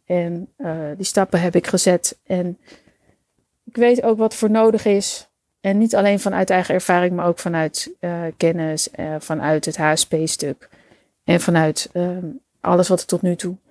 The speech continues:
doe, zeg maar, vanuit het H S P en werk, eh, loopbaanstuk, weet je, dat je kan kijken van, wat is voor iemand nodig om helemaal tot je recht te komen. En we raakten in gesprek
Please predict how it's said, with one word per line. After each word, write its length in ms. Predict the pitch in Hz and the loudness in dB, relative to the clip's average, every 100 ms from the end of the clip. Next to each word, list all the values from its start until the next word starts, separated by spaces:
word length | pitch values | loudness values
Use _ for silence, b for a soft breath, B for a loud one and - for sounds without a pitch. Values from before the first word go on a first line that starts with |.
| _ _ _ _ - | _ _ _ _ -6
doe, 220 | 185 233 | 2 2
zeg 160 | 262 269 | 2 0
maar, 120 | 254 | 0
vanuit 240 | 233 208 | 2 2
het 80 | 196 | 2
H 160 | 202 196 | 2 2
S 80 | - | 2
P 60 | |
en 160 | 196 190 | 2 2
werk, 320 | 185 226 - | 2 0 0
eh, 160 | 196 185 | -2 0
loopbaanstuk, 720 | 180 202 202 196 196 196 196 | 2 2 2 0 -2 -4 -4
weet 180 | 190 196 | -4 -4
je, 100 | 202 | -2
dat 160 | 190 185 | -4 -4
je 120 | 185 b b b | -6 b b b
kan 220 | - 185 | -8 -2
kijken 380 | - 202 208 196 | 4 4 4 -2
van, 220 | 185 180 | -4 -4
wat 160 | 185 190 | -2 -4
is 100 | - | -4
voor 120 | - | -4
iemand 360 | 202 196 190 185 | -2 -2 -4 -2
nodig 580 | 180 214 226 254 - _ _ _ _ | 2 4 4 2 -2 _ _ _ _
om 160 | - 196 | -6 -2
helemaal 720 | 185 214 220 202 196 196 208 - _ _ _ _ _ - | 2 4 4 2 2 0 -2 -6 _ _ _ _ _ -4
tot 220 | 202 - | -2 2
je 60 | - | 2
recht 220 | 180 - | 2 -2
te 80 | - | -6
komen. 420 | 170 170 180 185 _ _ _ _ _ _ _ - | -4 -6 -8 -16 _ _ _ _ _ _ _ -2
En 180 | 277 269 | 2 4
we 60 | |
raakten 280 | 254 247 226 | 4 4 0
in 60 | 214 | -2
gesprek 540 | - 240 277 - | -4 0 0 0